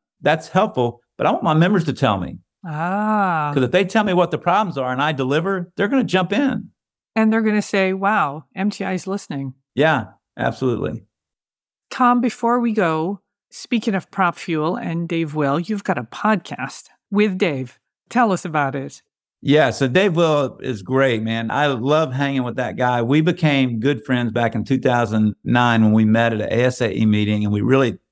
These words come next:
Speaker 1: topped it off at a, what we called the YAP Party, Young Association Professionals thing that I helped create at A S A E that was outside of A S A E. And, and so we got together, and we've been friends ever since. And so about a year and a half ago, we began to talk about this whole engagement thing,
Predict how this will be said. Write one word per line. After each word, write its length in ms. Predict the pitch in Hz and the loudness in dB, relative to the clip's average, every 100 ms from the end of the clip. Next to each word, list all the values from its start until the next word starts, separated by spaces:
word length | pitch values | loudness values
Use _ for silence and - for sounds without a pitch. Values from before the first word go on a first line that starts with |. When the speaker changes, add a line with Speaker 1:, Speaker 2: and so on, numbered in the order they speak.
| _ | _
Speaker 1:
topped 280 | - 123 123 | 0 0 2
it 60 | 117 | 0
off 280 | 113 113 113 | 0 0 -2
at 80 | |
a, 160 | 104 101 - _ _ _ | -2 -4 -8 _ _ _
what 120 | - 123 | -2 0
we 80 | |
called 240 | 113 131 117 | 2 2 4
the 80 | 113 | 2
YAP 400 | 113 127 127 - | 4 2 -2 -2
Party, 260 | 104 104 | 0 0
Young 200 | 107 120 | 0 -2
Association 500 | 117 127 110 120 107 | -2 -4 -4 -4 -6
Professionals 460 | 104 92 110 107 113 | -4 0 0 0 -4
thing 160 | 113 | 0
that 100 | 107 | 2
I 100 | 110 | 2
helped 260 | 117 117 - | 2 0 0
create 340 | 113 107 107 | 0 0 0
at 40 | 110 | 0
A 60 | 110 | 0
S 120 | 104 | 0
A 100 | 104 | -2
E 140 | 113 | 0
that 140 | 110 107 | 0 0
was 160 | 95 | 2
outside 400 | 113 - - 113 | 0 0 0 0
of 80 | 107 | 2
A 100 | 101 | 0
S 160 | 101 98 | -2 -4
A 100 | 101 | -4
E. 260 | 107 101 | -2 -2
And, 220 | 98 95 90 _ _ _ | -2 -4 -8 _ _ _
and 100 | 107 | -4
so 140 | 98 120 | 2 4
we 140 | 139 | 4
got 180 | 143 135 | 2 0
together, 580 | 117 120 120 117 110 - _ _ - | 0 2 2 2 -2 -6 _ _ -4
and 100 | 123 | 0
we've 100 | 151 | 2
been 140 | 147 | 0
friends 300 | - 143 123 | 2 0 0
ever 260 | 127 135 135 | 0 -2 -2
since. 380 | - 117 104 | -4 -6 -4
And 100 | 113 | -4
so 440 | 110 127 117 113 - _ _ _ | 0 2 4 2 -2 _ _ _
about 280 | 123 165 196 | 0 2 2
a 60 | 170 | 0
year 240 | 139 147 | -2 -2
and 80 | 139 | 0
a 40 | |
half 280 | 117 131 127 | 0 0 -2
ago, 220 | 110 113 | -4 -2
we 200 | 110 143 | 0 2
began 360 | 147 127 131 123 | 2 0 0 0
to 60 | |
talk 300 | 107 135 127 | 0 0 2
about 320 | 110 110 110 - | 0 -2 -2 -2
this 160 | 110 | -2
whole 220 | - 127 | 0 2
engagement 640 | 117 110 127 147 113 107 - | 2 2 2 2 -2 -4 -2
thing, 340 | 107 98 - | -2 -2 -6